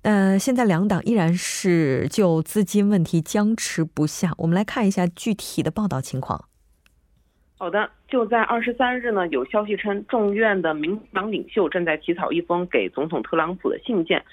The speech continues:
Speaker 2: 提出只要特朗普同意重开政府，他们就同意给边境安全划拨大约五十亿元的这个资金。不过呢，新提案里并不包括南部边境任何新设施的资金，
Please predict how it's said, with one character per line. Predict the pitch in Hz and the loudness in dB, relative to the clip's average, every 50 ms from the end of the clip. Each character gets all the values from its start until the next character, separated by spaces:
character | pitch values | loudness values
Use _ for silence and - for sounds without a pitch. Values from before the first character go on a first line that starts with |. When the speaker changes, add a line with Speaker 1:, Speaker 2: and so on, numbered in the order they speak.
| - - - - | -20 -20 -20 -18
Speaker 2:
提 | - - - 196 | -8 -4 -4 -4
出 | 190 - 262 254 - - - | -2 -2 -2 -2 -2 -4 -4
只 | - 139 | 0 2
要 | 127 127 139 | 2 2 2
特 | - - 254 | -2 -4 -4
朗 | 226 208 214 240 | -4 -2 -4 -4
普 | 226 - - | -6 -8 -10
同 | - - - 135 151 180 | -8 -8 -6 -4 -4 -4
意 | 208 208 - | -4 -4 -6
重 | - - - 147 | -6 -8 -10 -10
开 | 170 202 220 208 | -8 -8 -8 -6
政 | - 262 226 165 | -4 -4 -4 -4
府， | - - - - | -6 -8 -10 -8
他 | - 185 185 | -6 -6 -4
们 | 175 | -2
就 | 160 175 | -2 -2
同 | 165 - - - | -2 -4 -8 -12
意 | 127 165 160 - - | -8 -6 -6 -6 -4
给 | - - - | -6 -6 -6
边 | - - 208 214 220 226 | -4 -4 -4 -4 -4 -4
境 | 226 233 185 - | -4 -6 -6 -6
安 | - 202 208 214 214 | -6 -6 -6 -6 -6
全 | - - 143 135 156 180 - - - - - - _ | -4 -4 -4 -4 -4 -8 -12 -20 -20 -20 -20 -20 _
划 | _ 160 147 156 | _ -2 0 0
拨 | - 190 202 202 | 0 -2 -4 -2
大 | - 214 185 180 | -2 -2 -2 0
约 | 180 170 | -2 -2
五 | - 135 139 127 | -4 -6 -8 -10
十 | 131 - - 180 | -10 -10 -8 -10
亿 | 226 240 262 262 | -8 -6 -6 -6
元 | 220 147 127 107 85 104 | -4 -4 -4 -4 -4 -6
的 | 127 135 131 | -8 -10 -10
这 | 135 - 127 | -8 -8 -8
个 | 101 104 | -8 -10
资 | - - 196 190 | -10 -10 -10 -8
金。 | 180 220 226 226 - - - - - _ | -8 -8 -8 -8 -10 -16 -20 -20 -18 _
不 | - 170 | -6 -4
过 | 175 247 262 233 | 0 0 0 0
呢， | 214 202 196 196 | 0 -4 -6 -6
新 | - 240 233 226 | -6 -8 -8 -8
提 | - - - 180 | -8 -4 -2 -2
案 | 220 233 202 | 0 0 -2
里 | 165 139 | -2 -4
并 | - 240 226 | -6 -6 -4
不 | 190 170 | -4 -4
包 | 170 - 185 190 196 | -2 0 0 0 0
括 | 190 - - 180 - | -2 -2 -4 -4 -4
南 | - 135 135 127 147 | -4 -6 -6 -6 -6
部 | 160 220 202 | -4 -4 -4
边 | - - 196 190 196 196 | -2 -2 -2 -4 -4 -6
境 | 208 170 175 | -8 -8 -6
任 | - 190 180 | -6 -8 -6
何 | - 151 139 | -6 -6 -6
新 | 170 - 247 254 254 | -6 -8 -8 -10 -6
设 | - - 247 175 | -2 -2 -2 -2
施 | - - 143 | -2 -4 -6
的 | - 160 | -6 -6
资 | - - - 120 | -8 -8 -10 -8
金， | - - 131 | -6 -6 -6